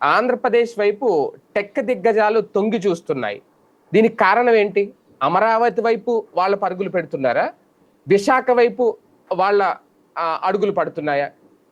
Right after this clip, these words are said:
ఖచ్చితంగా ఒకప్పుడు జగన్మోహన్ రెడ్డి గారు చెప్పింది కూడా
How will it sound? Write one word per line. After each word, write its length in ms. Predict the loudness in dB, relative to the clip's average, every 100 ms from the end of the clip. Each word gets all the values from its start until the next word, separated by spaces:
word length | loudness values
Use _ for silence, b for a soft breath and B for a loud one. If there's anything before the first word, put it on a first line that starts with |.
| -4
ఖచ్చితంగా 560 | -4 0 2 4 2 0
ఒకప్పుడు 540 | 0 -2 0 0 0 0
జగన్మోహన్ 560 | -2 -2 -2 -2 0 -2
రెడ్డి 160 | -2
గారు 220 | -2 -2
చెప్పింది 300 | -2 -2 -2
కూడా 260 | 0 0 0